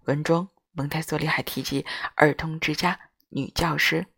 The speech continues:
对孩子们的影响。他觉得这些女教员在孩子们面前就是母亲和文化、教养、道德的代表，其实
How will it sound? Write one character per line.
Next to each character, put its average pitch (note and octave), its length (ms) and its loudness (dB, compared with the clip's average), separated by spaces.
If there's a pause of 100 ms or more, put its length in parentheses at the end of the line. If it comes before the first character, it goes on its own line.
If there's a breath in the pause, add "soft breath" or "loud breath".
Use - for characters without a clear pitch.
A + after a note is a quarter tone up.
对 D#3+ 120 2
孩 - 260 0
子 - 140 -8
们 D3+ 100 -4
的 D3 80 -4
影 D3 220 -8
响。 - 240 -6 (1200 loud breath)
他 C#4+ 100 8
觉 A#3 160 10
得 C4 100 10
这 B3+ 160 6
些 B3+ 300 6 (160)
女 E3 160 2
教 F#3 160 8
员 F3+ 180 2
在 G#3+ 140 4
孩 - 380 2
子 - 100 -6
们 G3 140 2
面 F3 200 0
前 E3 200 0
就 F3 180 2
是 F3 220 4 (280 loud breath)
母 D#3 340 -2
亲 - 280 0 (240)
和 - 220 -2
文 C#3+ 280 -2
化、 - 220 -2 (240 loud breath)
教 F3 280 8
养、 - 200 -2 (240)
道 A#3+ 200 2
德 - 160 -2
的 - 100 -4
代 - 180 -2
表， - 300 -10 (1300 soft breath)
其 - 180 2
实 D#3 340 2